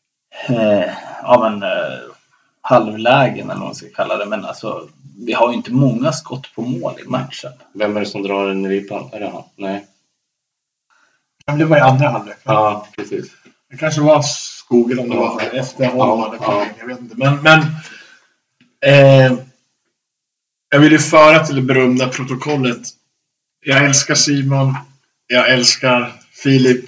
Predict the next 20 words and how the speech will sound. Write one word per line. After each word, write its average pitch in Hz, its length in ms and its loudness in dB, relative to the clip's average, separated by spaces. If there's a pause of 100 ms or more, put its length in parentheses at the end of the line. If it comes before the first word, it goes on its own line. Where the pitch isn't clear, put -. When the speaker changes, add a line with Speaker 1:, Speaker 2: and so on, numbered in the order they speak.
(260)
Speaker 3:
de 123 280 0
är 123 40 -2
kulturbärare, 123 920 0 (480)
men 131 120 2
de 135 120 4
behöver 123 200 2
också 127 240 -4
få 110 120 -18
vila 113 300 -6
Speaker 2:
Mm. 98 120 -2
Speaker 3:
ibland. 101 320 -6 (280)
Speciellt 135 480 2
om 107 80 -10
de 110 140 -12
inte 107 200 -12
riktigt 104 260 -18
levererar 104 680 -4 (280)
på - 80 -12
topp. 135 340 -6 (840)
Eh, 101 720 -20